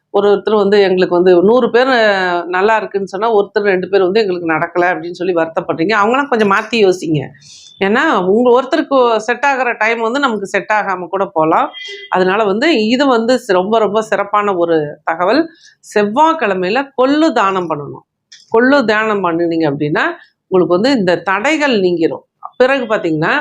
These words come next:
செவ்வாய்க்கிழமையில யமகண்ட நேரத்துல பணம் அசலை கொடுக்கணும், ரிட்டர்ன் கொடுக்கணும். பேங்காக இருந்தாலும் அந்த நேரத்துல கட்டணும். கட்டும் போ-, கட்டுறதுக்கு எடுத்து, இந்த பணம் எடுத்துட்டு போகும்போது கொஞ்சம்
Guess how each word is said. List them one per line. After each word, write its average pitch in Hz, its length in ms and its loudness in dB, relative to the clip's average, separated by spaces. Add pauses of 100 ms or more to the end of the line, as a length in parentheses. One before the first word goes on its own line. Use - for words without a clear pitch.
(640)
செவ்வாய்க்கிழமையில 233 800 0 (320)
யமகண்ட 302 640 0
நேரத்துல 208 640 -2 (680)
பணம் 220 520 0 (300)
அசலை 247 380 0 (160)
கொடுக்கணும், 180 460 0
ரிட்டர்ன் 202 420 -2
கொடுக்கணும். 160 500 0
பேங்காக 226 320 -2
இருந்தாலும் 202 500 -2 (320)
அந்த 240 340 2
நேரத்துல 202 380 -2
கட்டணும். 160 540 0
கட்டும் 185 480 -2
போ-, 156 140 0
கட்டுறதுக்கு 208 560 -2
எடுத்து, 190 240 -2
இந்த 170 120 -2
பணம் 208 240 0
எடுத்துட்டு 202 380 -2
போகும்போது 165 460 2
கொஞ்சம் 202 260 2